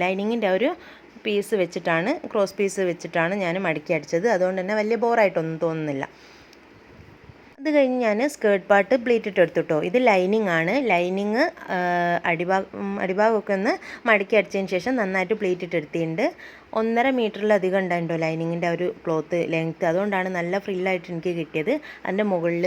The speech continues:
തന്നെ ഒരു അറുപത് ഇഞ്ചാണെന്നാണ് തോന്നുന്നത്. ആ ഒരു സൈസിൽ ഞാനൊരു നെറ്റ് പ്ലീറ്റ് ഇട്ടെടുത്തിട്ടുണ്ട്. പിന്നെ നൂറ്റിയിരുപത് ഇഞ്ച് സൈസിലാണ്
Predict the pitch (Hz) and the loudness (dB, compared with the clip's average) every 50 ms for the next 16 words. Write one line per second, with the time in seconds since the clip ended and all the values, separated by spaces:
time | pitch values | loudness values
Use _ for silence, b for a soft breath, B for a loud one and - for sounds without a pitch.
0 | 185 - 185 165 165 196 285 294 B B B B B B B - 180 175 175 180 | -2 -2 -2 -2 -2 -2 -2 -4 B B B B B B B 0 2 2 4 4
1 | 185 196 202 - - - - - - 175 170 170 175 175 175 208 208 202 214 185 | 2 0 0 -2 -6 -12 -16 -10 -6 -4 -4 -4 -4 -2 -2 -2 0 2 0 0
2 | 175 170 180 170 165 160 165 170 165 160 156 160 156 156 156 156 156 170 240 277 | 0 0 0 -2 -2 -2 -2 -4 -4 -4 -4 -2 -2 -2 -2 -2 -2 -2 0 0
3 | - 214 214 214 208 214 247 254 - - 185 160 160 165 - 196 190 185 180 170 | 2 2 2 2 2 2 0 0 0 0 0 0 0 0 -2 -2 -2 -2 -2 -2
4 | 160 160 170 170 170 190 190 170 156 - - - 262 311 262 214 185 175 165 - | -2 -2 -2 -2 -2 -2 -4 -4 -4 -4 -4 -4 -4 -4 -4 -4 -4 -4 -2 -4
5 | 175 160 - 160 147 - 165 165 160 165 233 269 - 180 220 240 226 208 214 220 | -4 -2 -2 -2 -2 -2 -4 -4 -4 -4 -4 -4 -4 -4 -4 -2 -2 0 0 0
6 | 220 214 220 220 208 220 240 233 214 180 175 - 175 170 170 170 185 170 - 170 | 0 -2 -2 -2 0 2 2 2 2 0 -2 -4 -4 -2 -2 -2 -2 -2 0 0
7 | 151 151 151 - 180 165 160 165 202 | 0 0 -2 -2 -2 -2 -2 -2 -2